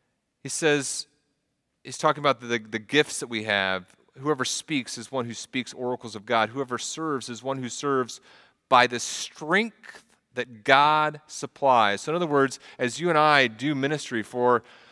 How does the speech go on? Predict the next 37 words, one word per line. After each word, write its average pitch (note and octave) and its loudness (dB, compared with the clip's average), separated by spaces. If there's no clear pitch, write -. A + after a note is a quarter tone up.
for C#3+ -2
the, B2 -2
for, C3+ 0
uh, A#2 -4
the A#2+ -4
Lord, B2+ 2
God C#3 4
gives D#3 2
us D#3 -4
that B2+ 2
strength. E3+ -2
Now, C3 2
as E3 2
we D3+ 2
do E3+ -2
the C#3+ -2
things D3+ -4
that D3 -8
God C3 4
has B2+ -4
called D#3 0
us C#3 -12
to C#3 -12
do, D3+ -2
what C3+ 0
happens? D3 -4
Peter D3 -2
goes C#3 0
on, D3 4
he A#2+ -2
says, B2+ -6
"In C#3 -6
order D3+ -4
that C#3+ 2
in B2+ 2
everything C3+ 0
God D#3 6